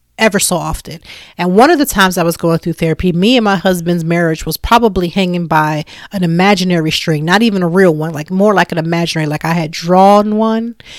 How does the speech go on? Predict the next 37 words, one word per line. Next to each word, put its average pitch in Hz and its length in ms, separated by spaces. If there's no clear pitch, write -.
and 190 140
we 196 60
were 170 100
holding 208 360
on 180 140
to 165 140
that 175 180
drawn 190 460
string, 151 440
right? 175 340
And 196 380
that 180 340
first 247 420
therapy 233 320
session 180 360
of 156 160
that 196 240
situation, 156 800
my 180 200
therapist 190 500
was 180 140
like, 165 180
"You 185 60
need 175 100
to 165 80
get 156 120
a 151 40
divorce," 156 480
straight 180 340
up. 139 180
She - 220
did 180 160
not 180 180
sugarcoat 226 540
it 214 120
for 220 140
me. 220 340